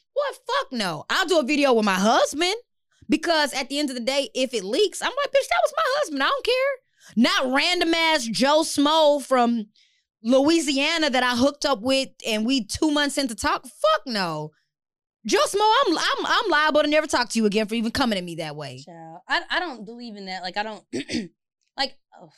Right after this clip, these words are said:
Speaker 2: I'm not gonna tell y'all what I be saying, but, like, it would never be able to come back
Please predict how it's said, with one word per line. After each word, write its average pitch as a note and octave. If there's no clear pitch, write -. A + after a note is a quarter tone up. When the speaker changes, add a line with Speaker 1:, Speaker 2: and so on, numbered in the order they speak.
Speaker 2:
I'm G#3+
not G#3
gonna E3
tell D#3
y'all D3+
what D3
I D3
be D#3
saying, -
but, F3+
like, F3+
it A3
would A3
never F#3+
be G4
able -
to D#5
come E5
back G5